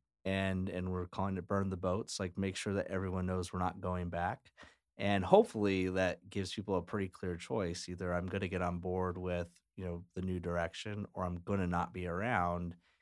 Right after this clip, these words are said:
And that clarity really, you know, uh, in the beginning will hopefully get people to get on board faster.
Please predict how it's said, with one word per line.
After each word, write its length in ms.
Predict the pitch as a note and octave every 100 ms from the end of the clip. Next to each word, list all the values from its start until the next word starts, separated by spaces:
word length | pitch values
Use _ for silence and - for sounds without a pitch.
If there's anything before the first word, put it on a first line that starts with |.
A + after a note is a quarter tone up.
| _
And 240 | F#2 G2 G2
that 200 | A2+ G2+
clarity 640 | - E3 F#3 D#3 G#2+ F#2+ - _ _ -
really, 500 | A2+ B2 A#2+ A2 G2+ -
you 120 | G#2
know, 180 | F2+ F2 _ -
uh, 60 | G2+
in 300 | F#2+ E2 F#2+
the 60 |
beginning 640 | F2+ F#2+ A2+ A#2+ G#2 F2+ F2
will 120 | E2+
hopefully 440 | C3 C3+ - G2
get 200 | F2+ D#2
people 280 | - F2 F2
to 60 | E2+
get 140 | F2+
on 120 | E2+
board 240 | F2 G2 F2+
faster. 560 | D#2+ D#2+ - - -